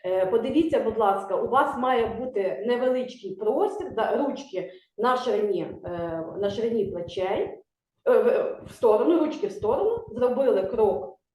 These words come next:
вперед, в, в бік, вправо і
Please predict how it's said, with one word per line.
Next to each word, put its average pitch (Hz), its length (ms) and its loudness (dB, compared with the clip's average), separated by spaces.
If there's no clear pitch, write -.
вперед, 220 640 -2
в, 220 40 -8
в - 360 -16
бік, 370 420 0
вправо 415 720 2
і 294 220 0